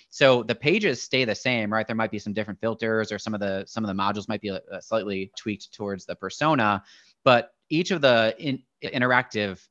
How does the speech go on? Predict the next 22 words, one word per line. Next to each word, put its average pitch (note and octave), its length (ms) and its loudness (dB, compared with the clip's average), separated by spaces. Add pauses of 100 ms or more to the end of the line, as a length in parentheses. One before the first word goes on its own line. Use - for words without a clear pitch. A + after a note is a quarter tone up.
(140)
demos G#2 640 0 (140)
focus C#3 300 0
on A2+ 240 0
what B2 260 0
that C#3 160 0
persona B2+ 340 -4
cares D3 320 -2
about G2+ 300 -2
on G#2 160 -4
that G2 160 -8
page. F2+ 240 -8
So G2+ 300 -2 (240)
we B2+ 80 2
can B2 100 -2
send A#2 200 -2
a A2 40 -2
link A2+ 180 -6
to G#2 100 -8
a G2 40 -6
C A#2 160 -4
F G#2 120 -4
O, D3+ 360 8